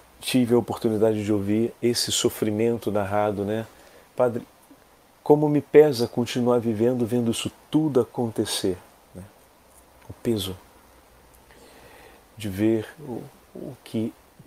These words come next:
tá se passando, o que tá se tornando o mundo e a sociedade.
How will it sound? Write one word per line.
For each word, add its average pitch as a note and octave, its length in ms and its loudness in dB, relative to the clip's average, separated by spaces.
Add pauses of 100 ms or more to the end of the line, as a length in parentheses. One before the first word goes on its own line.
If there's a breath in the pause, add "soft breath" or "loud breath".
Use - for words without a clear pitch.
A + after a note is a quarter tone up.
(300)
tá A2 120 -4
se - 160 -6
passando, A2+ 600 -2
o F#2 40 -4
que - 120 -12
tá - 120 -4
se - 140 -8
tornando G#2 680 -2
o F2+ 40 -4
mundo G#2 320 0
e - 20 2
a F#2+ 60 -2
sociedade. G2+ 800 0